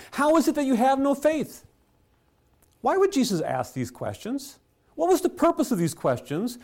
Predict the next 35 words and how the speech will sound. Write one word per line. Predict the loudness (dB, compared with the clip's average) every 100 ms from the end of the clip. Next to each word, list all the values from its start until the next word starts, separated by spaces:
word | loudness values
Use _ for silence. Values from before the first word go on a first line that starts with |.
| -10
What | 0 2
was | 4
he | 2
trying | 2 0 0 2
to | 0
get | 2 2 2 2
them | 0 2 0 -4 -14 _
to | -2
think | 0 2 0 0 -6 -20 _ _ _
about? | 0 2 0 -4 -18 -20 -20 _ _ _ _ _ _
At | 0
another | 2 4 2
time, | 2 2 2 0 -4 -10 -20 _
Jesus | 2 2 4 2
was | 2
walking | 4 4 4 4 4
on | 4 4
water | 6 6 4 2
at | 0 0
night. | 2 2 0 -6 -12
It |
was | -4 -2
a |
windy | 2 4 4 4
night, | 2 0 0 -2
and | -2
he | 0
was | 0 0
walking, | 2 2 2 2 -2 -4 -12 -4
and | 0
they | 2 0
saw | 4 4 6
him, | 4 2
and | 0 0
Peter, | 0 2 2